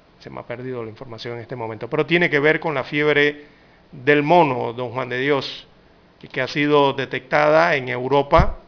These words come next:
En dos países europeos hay una cantidad, eh, importante de casos de fiebre,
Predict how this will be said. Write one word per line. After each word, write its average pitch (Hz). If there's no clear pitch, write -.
En 127
dos 208
países 160
europeos 135
hay 143
una 147
cantidad, 135
eh, 127
importante 147
de 127
casos 143
de 120
fiebre, 139